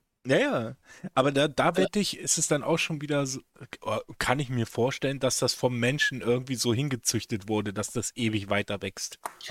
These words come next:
Speaker 2: Ja, klar ist das vom Menschen gemacht, ja, aber daran,
Speaker 1: Also
Speaker 2: also daran kann ja jetzt auch keiner mehr was ändern. Das ist, wie es ist, aber
Speaker 1: Richtig, richtig.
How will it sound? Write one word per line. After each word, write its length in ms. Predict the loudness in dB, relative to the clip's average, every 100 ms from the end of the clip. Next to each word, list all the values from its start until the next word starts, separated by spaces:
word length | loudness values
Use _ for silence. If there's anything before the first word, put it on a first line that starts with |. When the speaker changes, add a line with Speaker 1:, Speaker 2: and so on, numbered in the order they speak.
| -6 -2
Speaker 2:
Ja, 220 | 0 0
klar 400 | 0 0 0 -2
ist 180 | 0 -2
das 120 | 0
vom 220 | 0 0
Menschen 380 | 0 -2 -2 0
gemacht, 500 | 0 0 -2 -6 -2
ja, 200 | -2 0
aber 380 | 0 0 -2 -2
daran, 460 | -2 0 0 2 2
Speaker 1:
Also 0 |
Speaker 2:
also 160 | 4 4
daran 440 | 2 0 -2 -2
kann 220 | -2 0
ja 80 | 0
jetzt 140 | 0
auch 140 | -2 0
keiner 300 | 0 0 0
mehr 160 | 0 0
was 120 | -2
ändern. 340 | -2 0 -2
Das 180 | -2 -2
ist, 220 | -4 -2
wie 60 | -2
es 120 | -2
ist, 380 | -2 -2 -4 -2
aber 120 | 2
Speaker 1:
Richtig, 500 | 2 2 -2 -2 -6
richtig. 500 | -10 -8 -6 -6 -8